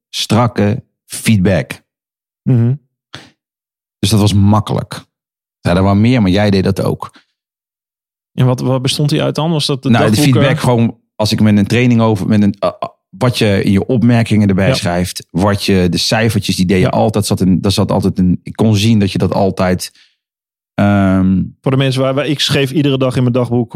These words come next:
Speaker 2: eh,
Speaker 1: Ja.
Speaker 2: hoe ik me voelde. Dus dat is dan de kwalitatieve data. Kwantitatief is dan
Speaker 1: Volume.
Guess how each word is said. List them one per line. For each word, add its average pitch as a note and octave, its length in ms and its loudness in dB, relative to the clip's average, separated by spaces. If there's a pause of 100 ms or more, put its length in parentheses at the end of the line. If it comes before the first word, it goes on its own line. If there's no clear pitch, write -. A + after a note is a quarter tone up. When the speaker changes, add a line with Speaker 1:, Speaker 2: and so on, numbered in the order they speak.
(120)
Speaker 2:
eh, A#2 60 0
Speaker 1:
Ja. A#2 80 4
Speaker 2:
hoe C3 180 2
ik C#3 60 0
me C3+ 100 0
voelde. E3+ 520 0
Dus C3+ 200 -4
dat B2 160 -6
is A#2+ 100 -6
dan B2 180 -2
de A#2 520 -2
kwalitatieve D3 580 -2
data. C3 380 -2
Kwantitatief C3 680 -4
is C3 160 -2
dan B2 140 0
Speaker 1:
Volume. C#3+ 480 2